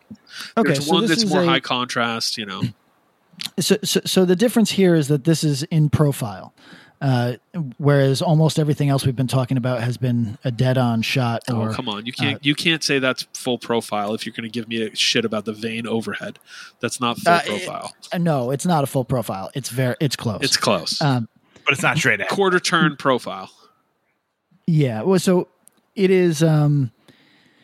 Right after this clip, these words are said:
Speaker 1: it's a skull, although, uh, there must be some flesh to the shoulder area, uh, because
Speaker 3: To the
Speaker 1: the
Speaker 3: neck.
Speaker 1: Yeah,
Speaker 2: Oh,
Speaker 1: to
Speaker 2: yeah.
Speaker 1: the neck.
Speaker 2: Oh, that's an
Speaker 1: And
Speaker 2: interesting detail I never looked at that I like, actually.
Speaker 1: I like it too. It's, uh,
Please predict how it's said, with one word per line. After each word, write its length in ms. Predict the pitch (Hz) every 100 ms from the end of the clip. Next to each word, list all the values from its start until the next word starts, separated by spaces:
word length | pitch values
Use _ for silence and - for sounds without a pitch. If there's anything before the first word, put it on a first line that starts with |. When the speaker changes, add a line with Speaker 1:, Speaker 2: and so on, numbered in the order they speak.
| _
Speaker 1:
it's 140 | - -
a 60 |
skull, 640 | 240 - 190 196 233 - - -
although, 800 | 156 156 170 170 170 165 165 - 196
uh, 260 | 147 143 143
there 260 | 139 151
must 240 | 151 170 -
be 100 | 165
some 320 | - 190 196
flesh 600 | - 151 139 131 - - _
to 260 | - 135 135
the 400 | 131 131 131 120
shoulder 560 | - - 165 147 139
area, 580 | 143 131 135 135 165 190 -
uh, 280 | 139 123 120
because 420 | 127 - 127 120
Speaker 3:
To 40 | -
the 20 |
Speaker 1:
the 60 | 123
Speaker 3:
neck. 120 | 131 - - - _ -
Speaker 1:
Yeah, 240 | 156 135
Speaker 2:
Oh, 80 | 143
Speaker 1:
to 80 | 151
Speaker 2:
yeah. 100 | 135
Speaker 1:
the 60 | 143
neck. 340 | 143 147 - - _ -
Speaker 2:
Oh, 120 | 226 220
that's 180 | 214 151
an 60 |
Speaker 1:
And 60 | 143
Speaker 2:
interesting 340 | 147 147 220
detail 300 | 196 202 185
I 60 | 165
never 200 | 151 143
looked 240 | 127 127 -
at 300 | 92 - -
that 120 | 107
I 60 |
like, 460 | 104 113 104 - 98 -
actually. 420 | 107 - 117 123 - _ _ _ _ _ -
Speaker 1:
I 100 | 151
like 180 | 151
it 100 | 139
too. 220 | - 139 127
It's, 240 | 127 -
uh, 300 | 151 139 127